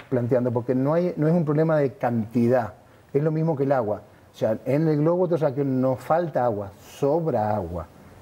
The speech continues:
El tema es cómo hacemos que el acceso a la misma sea más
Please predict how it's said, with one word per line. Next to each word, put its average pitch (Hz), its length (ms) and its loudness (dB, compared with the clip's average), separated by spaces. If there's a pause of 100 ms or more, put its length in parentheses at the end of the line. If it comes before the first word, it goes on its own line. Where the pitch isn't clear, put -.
(120)
El 92 120 -6
tema 139 240 2
es 139 80 -8
cómo 143 280 -2
hacemos 147 500 0
que 131 300 0 (320)
el 104 140 -4
acceso 143 680 -2
a 120 40 -2
la 120 140 0
misma 135 500 0 (380)
sea 139 380 0
más 139 400 -4